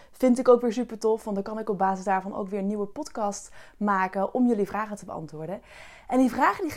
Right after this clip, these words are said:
eigenlijk als volgt: van: "Oké, Emmy, ik zit nu al een tijdje, loop ik met een groot idee waar ik echt, ik heb, ik heb het gevoel dat dat grote idee, dat het droomproject er gaat komen. Maar ik loop er gewoon zo tegenaan dat ik niet weet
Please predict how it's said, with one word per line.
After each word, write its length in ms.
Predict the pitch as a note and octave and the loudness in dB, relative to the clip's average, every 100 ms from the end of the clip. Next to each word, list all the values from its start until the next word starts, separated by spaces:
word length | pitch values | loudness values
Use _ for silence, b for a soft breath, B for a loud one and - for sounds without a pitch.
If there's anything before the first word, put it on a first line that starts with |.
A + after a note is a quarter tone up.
| F4+ | 0
eigenlijk 280 | D4 D4+ D4 | 0 0 -2
als 160 | - | -4
volgt: 300 | - G3 - | 2 2 2
van: 160 | G#3+ A3+ | -6 -4
"Oké, 160 | A#3 | -2
Emmy, 460 | A#3 - D4 F#4 - - | 0 2 4 2 -2 -2
ik 240 | C4+ - | -2 -2
zit 240 | A3 A#3+ D#4+ | -2 0 2
nu 160 | D#4+ | 4
al 140 | D4 A#3 | 2 0
een 80 | G#3+ | -2
tijdje, 340 | G#3+ A3+ A3+ | -2 -2 -2
loop 100 | G#3+ | -2
ik 60 | G#3 | -2
met 160 | G3 | -4
een 100 | F3 | -4
groot 460 | - - F#3 E4 F4+ | -8 -4 0 0 0
idee 420 | G3 D3 G3 A3+ | -6 -6 -6 -4
waar 200 | G3+ F3+ | -4 -4
ik 120 | F#3 | -6
echt, 340 | - A3 - b b b b _ _ | -6 -8 -10 b b b b _ _
ik 140 | A3+ | -2
heb, 220 | A#3 D4 - | 0 -2 0
ik 140 | B3 | -2
heb 200 | G3+ C#4+ | 2 0
het 120 | D#4 - | 0 -4
gevoel 280 | G#3 D#4 | -6 -4
dat 120 | C#4+ C4 | -2 -4
dat 120 | A#3 | -4
grote 440 | - G#3+ D#4 E4+ | -6 0 0 0
idee, 280 | A3+ G3+ C4+ | -2 0 0
dat 100 | C4 | -2
het 120 | F#3+ | -2
droomproject 680 | F#3 B3+ C#4+ A#3+ G#3+ G#3+ - | 2 2 2 -4 -6 -8 -2
er 180 | G#3+ G#3+ | 0 0
gaat 340 | - G3+ - | -4 -10 -6
komen. 380 | A3 F#3 D#3+ D#3+ B B B B | -2 0 -2 -10 B B B B
Maar 140 | A3 | -2
ik 100 | A3 | 0
loop 300 | A3+ C#4 G#4 | 4 4 4
er 60 | G4 | 2
gewoon 200 | C#4+ B3 | -2 0
zo 120 | A3 | 0
tegenaan 580 | G#3+ F#3+ F3+ - F#3 A#3+ | 0 -2 -4 -10 -8 -6
dat 180 | A3+ - | -6 -6
ik 200 | G3+ G3 | -10 -6
niet 380 | G#3+ C#4 G4+ - E3 | 0 2 0 -6 -2
weet 420 | F3+ A3 F4+ | 2 2 2